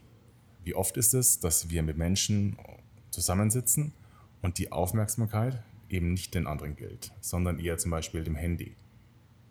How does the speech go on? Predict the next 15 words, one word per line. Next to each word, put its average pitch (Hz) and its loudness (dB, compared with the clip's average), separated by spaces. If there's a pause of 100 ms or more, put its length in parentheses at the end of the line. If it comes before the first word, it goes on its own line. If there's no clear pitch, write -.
(240)
Wir 95 -4
geben 95 2
dann 90 4
den 90 2
anderen 90 0
Menschen 87 0
nur 87 2
einen 85 0
Teil 87 -2
unserer 92 -2
Aufmerksamkeit. - -12 (500)
Einen 87 -2
großen 92 2
anderen 120 4
Teil, 135 2